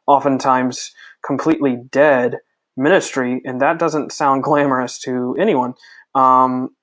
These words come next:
and I think that's kinda, it goes back to what you're saying is, is, um, you know, getting people to fall back in love with their shepherd. That's sometimes difficult work, um,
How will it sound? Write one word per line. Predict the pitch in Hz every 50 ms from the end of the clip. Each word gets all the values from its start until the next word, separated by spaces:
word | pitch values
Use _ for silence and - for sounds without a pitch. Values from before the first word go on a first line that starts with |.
| _ _ _ _ _ _ _ _ _ -
and | 147 147
I | 147
think | 143 160 151
that's | 151 147 143
kinda, | - - 151 143 139 135 131 131 - - 147
it | - 139 139
goes | 135 143 135 123
back | 135 131 120
to | - 139
what | 135 -
you're | 135 127
saying | - - 139 139 139 139 135 131
is, | 127 127 123 - - - _ _ - _ _ _ _ -
is, | 131 127 123 123 120 - - 131 -
um, | 131 127 123 123 123 123 120 123 _ _ _
you | 139 135
know, | 123 120 120 123 - _ _ 131
getting | 127 139 139 139 135 127
people | 127 - 139 135 - 127 120
to | - - 123
fall | - 139 127 127 123
back | 123 127 120 -
in | 131 123 123
love | 127 123 120 131
with | 127 -
their | 135 120
shepherd. | - - 139 127 - - 123 123 -
That's | - 143 147 - - - - -
sometimes | - 185 175 - 175 151 135
difficult | 135 151 143 - 135 - 139 131 -
work, | 135 139 139 143 139 - - _ _ - - - - - _ _ _
um, | 135 131 127 123 123 123 123 123 123